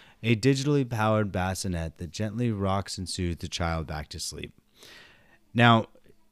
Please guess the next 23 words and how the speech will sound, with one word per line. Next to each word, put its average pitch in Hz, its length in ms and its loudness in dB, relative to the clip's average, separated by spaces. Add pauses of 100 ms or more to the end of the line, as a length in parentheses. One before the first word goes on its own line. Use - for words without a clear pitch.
(160)
the 117 140 2
product 135 300 12
in 143 100 10
and 131 140 12
itself 107 640 8
is 110 240 8
sustainable 104 720 6
in 95 180 8
that 92 220 8
he 90 160 2
makes 95 340 2
it 98 100 0
with 87 160 -4
the 90 80 -6
best 85 240 -6
materials, 101 680 6
and 87 160 0
he's 82 200 0
incorporated 90 720 2 (100)
a 90 320 4 (340)
rental 113 380 6
methodology 90 880 2
to 90 500 2